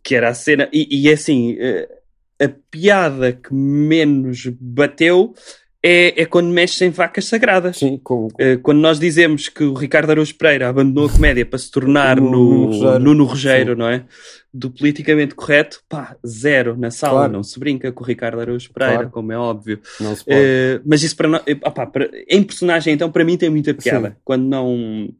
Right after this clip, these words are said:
Speaker 1: quando tens zero na sala, eu gosto, gosto de prolongar depois, depois a coisa.
Speaker 2: <laughs>
Speaker 1: Mas não bates aí.
Speaker 2: Uhum.
Speaker 1: E depois o criar a lista, estar ali em frente a alguns humoristas que recorrem a isso e, e, e fazer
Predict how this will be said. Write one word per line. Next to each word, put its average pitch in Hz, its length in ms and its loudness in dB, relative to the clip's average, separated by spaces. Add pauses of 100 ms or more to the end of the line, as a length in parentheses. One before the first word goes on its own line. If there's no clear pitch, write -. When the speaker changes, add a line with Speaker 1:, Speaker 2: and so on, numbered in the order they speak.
(220)
Speaker 1:
quando 160 180 2
tens 160 260 0
zero 147 260 0
na 147 100 -4
sala, 151 480 -2
eu 143 160 0
gosto, 135 400 -2
gosto 135 300 -6
de - 60 -20
prolongar 135 500 0
depois, 127 360 -2
depois 123 540 -2
a 127 60 -2
coisa. 101 320 -4 (220)
Speaker 2:
<laughs> - 220 -20
Speaker 1:
Mas 135 200 0
não 185 180 4
bates 233 460 -2
aí. 165 260 0
Speaker 2:
Uhum. 139 260 -4
Speaker 1:
E 202 140 -2
depois 156 480 2
o 143 80 2
criar 147 460 0
a 127 40 4
lista, 123 300 0
estar 151 240 0
ali 147 180 2
em 139 80 2
frente 135 320 -2
a 127 40 4
alguns 135 320 0
humoristas 139 640 -2
que - 140 -6
recorrem 127 580 -2
a 127 220 -2
isso 110 300 -14
e, 107 380 -8
e, 220 260 -6 (120)
e - 20 -12
fazer 135 640 2